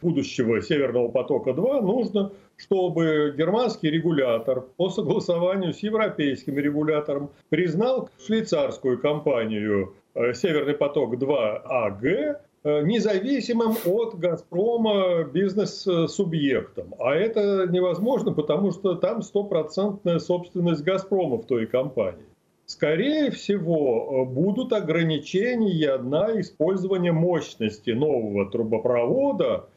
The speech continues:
И мы как-то даже посчитали, если полностью все антимонопольные законы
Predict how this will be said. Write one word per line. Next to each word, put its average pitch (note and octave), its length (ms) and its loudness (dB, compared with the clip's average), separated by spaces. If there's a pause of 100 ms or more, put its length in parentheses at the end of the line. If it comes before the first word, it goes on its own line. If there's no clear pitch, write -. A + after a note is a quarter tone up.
(160)
И G3 420 2
мы F3 280 0
как-то G3+ 260 0
даже F3+ 260 0
посчитали, F#3 720 0
если D#3 320 0
полностью F3 720 -2
все G3+ 420 -2 (380)
антимонопольные F#3+ 1400 0
законы D3 920 0